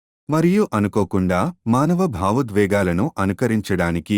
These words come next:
రూపొందించిన ప్రయోగాత్మకాన్ని ప్రేరేపిస్తుంది. వాస్తవానికి కరుణను అధ్యయనం చేయడానికి నిర్మించబడిన కృత్రిమ మేధ ప్రయోగశాలకు మాత్రమే పరిమితం చేయబడింది. స్వరం లేనిది, చలనం లేనిది, కేవలం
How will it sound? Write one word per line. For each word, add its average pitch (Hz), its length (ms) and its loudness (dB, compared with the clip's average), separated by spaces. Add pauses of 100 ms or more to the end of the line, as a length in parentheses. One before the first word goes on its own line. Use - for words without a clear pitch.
రూపొందించిన 90 760 -2
ప్రయోగాత్మకాన్ని 90 1080 -2 (120)
ప్రేరేపిస్తుంది. 90 880 -2 (1300)
వాస్తవానికి 190 800 2
కరుణను 123 480 4 (100)
అధ్యయనం 113 560 2
చేయడానికి 92 720 0
నిర్మించబడిన 90 800 0
కృత్రిమ 90 540 -2
మేధ 87 360 -2 (120)
ప్రయోగశాలకు 90 920 -2
మాత్రమే 87 540 -2
పరిమితం 90 520 -2 (100)
చేయబడింది. 85 680 -2 (400)
స్వరం 87 420 -2
లేనిది, 85 460 -2 (340)
చలనం 101 420 0
లేనిది, 85 500 -2 (360)
కేవలం 131 420 2